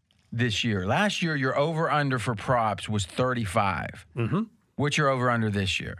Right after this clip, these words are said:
Speaker 2: Fifty.
Speaker 1: So you're ahead of pace.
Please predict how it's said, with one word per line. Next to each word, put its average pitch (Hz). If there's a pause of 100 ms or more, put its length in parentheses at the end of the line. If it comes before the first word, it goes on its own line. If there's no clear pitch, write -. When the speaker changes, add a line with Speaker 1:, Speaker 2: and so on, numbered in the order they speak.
Speaker 2:
Fifty. - (400)
Speaker 1:
So -
you're 160
ahead 147
of 113
pace. -